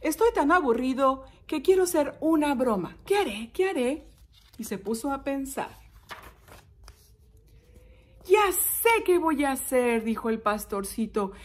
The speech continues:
Le voy a hacer una broma a la gente del pueblo. Porque un día me dijeron, "Cuando necesites ayuda, háblanos para poder ayudarte". Entonces el pastorcito dijo, "Mm, voy a hacer una broma a la gente del pueblo.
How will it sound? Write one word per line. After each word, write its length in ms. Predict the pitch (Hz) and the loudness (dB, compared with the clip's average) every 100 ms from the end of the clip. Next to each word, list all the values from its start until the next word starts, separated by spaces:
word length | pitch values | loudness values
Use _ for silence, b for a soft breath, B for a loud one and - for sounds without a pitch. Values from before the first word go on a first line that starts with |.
| B 277 | B -2
Le 120 | 285 | 2
voy 180 | 294 403 | 4 2
a 40 | |
hacer 200 | 403 392 | 2 0
una 200 | 381 370 | 2 0
broma 360 | 311 277 269 339 | 0 0 2 2
a 40 | |
la 120 | 285 | 0
gente 340 | 254 247 226 233 | -4 -4 -2 0
del 180 | 220 220 | 0 0
pueblo. 520 | 277 370 330 240 - b b b 202 | 0 2 2 -2 -6 b b b -6
Porque 260 | 202 214 | -2 -2
un 160 | 269 370 | 2 4
día 220 | 349 330 | 4 4
me 140 | 269 | 0
dijeron, 520 | 240 226 226 175 - - | -2 -2 -2 -2 -6 -12
"Cuando 300 | - 196 185 | -12 -8 -4
necesites 580 | 190 190 - 349 480 480 | -4 -4 -2 2 2 2
ayuda, 480 | 359 254 240 262 277 B B B | 0 2 2 2 -2 B B B
háblanos 640 | 277 381 381 349 311 233 | 2 4 4 4 2 0
para 280 | - 226 220 | -4 -2 -2
poder 260 | 220 220 269 | -2 -2 -2
ayudarte". 720 | 277 262 247 320 370 285 233 B B | -2 0 0 0 -2 -6 -6 B B
Entonces 340 | 254 254 349 381 | -6 -2 0 2
el 140 | 339 | 6
pastorcito 600 | 311 311 311 294 320 311 | 6 4 0 -2 -2 0
dijo, 440 | 302 294 294 - - | -2 0 0 -2 -10
"Mm, 360 | 427 349 220 - B B | -4 -2 -2 -6 B B
voy 140 | 427 440 | 2 2
a 40 | |
hacer 220 | 339 302 277 | 2 0 0
una 180 | 262 | 0
broma 320 | 233 233 226 214 | 2 2 2 0
a 40 | |
la 120 | 208 | -2
gente 260 | 220 214 214 | -4 -6 -4
del 220 | 214 208 | -4 -4
pueblo. 500 | 214 202 190 185 | -4 -4 -2 -2